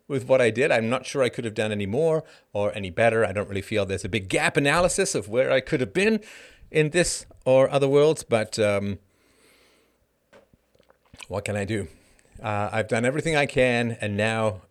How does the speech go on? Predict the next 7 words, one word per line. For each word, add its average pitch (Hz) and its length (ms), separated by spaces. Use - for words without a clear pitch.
uh, 95 340
it's 104 200
time 107 280
for 101 380
retirement 220 760
and 117 460
enjoying 127 600